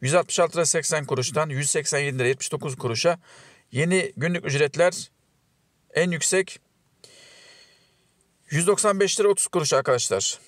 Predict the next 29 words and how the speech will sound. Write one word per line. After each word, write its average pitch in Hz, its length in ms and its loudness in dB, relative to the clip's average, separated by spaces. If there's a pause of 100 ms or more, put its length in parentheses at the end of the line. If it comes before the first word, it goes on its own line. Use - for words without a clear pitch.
(320)
Net 131 460 0
rakamları 117 460 0
söylüyorum. 135 480 2
Tabii 147 160 2
ki, 143 200 -4 (240)
e, 110 320 -2
turuncu 165 280 -2
kısımda 143 360 0
da 175 120 -2
brüt 151 200 -4
rakamları 110 500 0
var. 180 300 2 (540)
Bilginiz 151 580 -2
olsun. 165 520 0
Umarım 202 360 0
dediğim 196 220 0
gibi 185 120 -2
faydalı 180 380 0
bir 165 120 -2
video 165 180 -2
olmuştur. 175 500 -4 (120)
Detaylı 185 380 2
bir - 40 -4
şekilde 151 420 0
anlatmaya 165 360 0
çalıştık. 185 460 -2 (400)
On 185 240 2
dört - 180 2
Mart 143 380 2